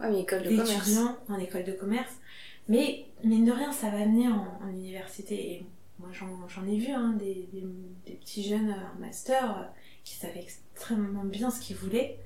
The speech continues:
Speaker 2: et qui, euh, pour la thèse, euh, prenaient, euh, le, l'éditorial, editorial board de Science, euh, qui notait les noms, euh,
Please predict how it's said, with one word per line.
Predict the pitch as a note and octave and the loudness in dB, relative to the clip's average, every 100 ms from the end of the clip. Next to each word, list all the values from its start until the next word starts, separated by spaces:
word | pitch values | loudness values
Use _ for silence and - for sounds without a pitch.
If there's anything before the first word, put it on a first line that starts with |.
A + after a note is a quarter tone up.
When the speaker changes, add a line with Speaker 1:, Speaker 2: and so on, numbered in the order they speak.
| - - - - | -12 -12 -12 -10
Speaker 2:
et | A3 F3+ | -4 -4
qui, | - - G#3+ G3 | -4 0 0 0
euh, | F#3 F3 F3 - - - - - - - - - - - - | -2 -4 -6 -10 -12 -14 -16 -16 -16 -18 -18 -18 -18 -18 -10
pour | - G#3 | 0 2
la | F3 | 2
thèse, | - A#3 B3 A3+ F#3+ | 2 4 6 4 2
euh, | F3 F3 F3 F3 - | -2 -4 -6 -8 -10
prenaient, | - G3+ G3 G3+ F#3+ | -10 -4 -2 -2 -4
euh, | - F3+ F#3+ F#3+ F#3 | -12 -12 -12 -10 -8
le, | F#3 F3+ | -6 -4
l'éditorial, | G3+ G3 G3+ G3+ F#3+ F#3 F#3+ - | -4 -6 -8 -8 -8 -8 -10 -2
editorial | G#3+ G#3 G#3 G#3+ G3 F#3+ G3 | 0 2 0 -2 -2 0 2
board | G#3 G#3 F3+ | 2 2 -2
de | F3 E3+ | -6 -6
Science, | E3 F3+ E3+ G#3+ C4+ C4 - | -6 -6 0 2 2 0 -2
euh, | F3 - | -4 -4
qui | G#3 | -2
notait | F#3+ G3 G#3+ | 0 2 4
les | G3+ F#3+ | 4 4
noms, | G3+ A3 G#3+ | 6 6 6
euh, | F#3+ F3 | 0 -4